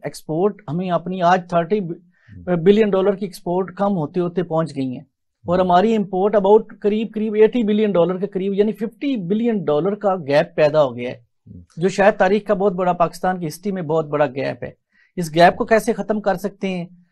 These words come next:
Speaker 1: और हम इंटरनेशनल मार्केट के अंदर अपनी किस तरह वैल्यू एडिशंस करके, नई मार्केट एक्सप्लोर करके अपने ऑर्डर्स को इंक्रीज कर सकते हैं?
Speaker 2: इसमें दो हिस्से हैं,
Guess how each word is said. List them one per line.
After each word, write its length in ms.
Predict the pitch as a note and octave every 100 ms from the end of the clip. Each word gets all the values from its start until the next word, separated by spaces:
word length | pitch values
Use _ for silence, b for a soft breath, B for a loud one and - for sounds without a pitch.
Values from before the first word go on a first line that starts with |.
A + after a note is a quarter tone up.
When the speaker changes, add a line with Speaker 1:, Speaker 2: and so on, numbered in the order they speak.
| _ -
Speaker 1:
और 120 | G3
हम 380 | G3+ G#3+ - -
इंटरनेशनल 520 | F#3 F#3+ G3+ A3 B3
मार्केट 460 | A3+ F#3 G#3 B3 -
के 100 | G3+
अंदर 260 | F#3 G3
अपनी 340 | G3+ F3+ G3+ A#3
किस 280 | G#3+ G3+ -
तरह 320 | B3+ A#3 G#3+ b _
वैल्यू 300 | E3 G3 G#3+
एडिशंस 380 | G3+ G3+ G#3+ G3+
करके, 500 | - F#3+ F#3+ G#3 G3
नई 200 | F#3 G3+
मार्केट 380 | G3 F3 F3 G3+
एक्सप्लोर 420 | F3 - E3 F3
करके 320 | E3+ D#3+ -
अपने 240 | D#3 D3+ D#3+
ऑर्डर्स 340 | C#3+ D3+ D#3+
को 100 | D3+
इंक्रीज 320 | D3 C3+ C3+
कर 120 | -
सकते 360 | A#2+ - A#2+ -
हैं? 80 | - _ _ _ _ _ _ _ _ - -
Speaker 2:
इसमें 520 | B2 - D#3 D3+ C3
दो 220 | B2+ D3
हिस्से 260 | A#2+ A#2+ G#2+
हैं, 280 | F2 D#2+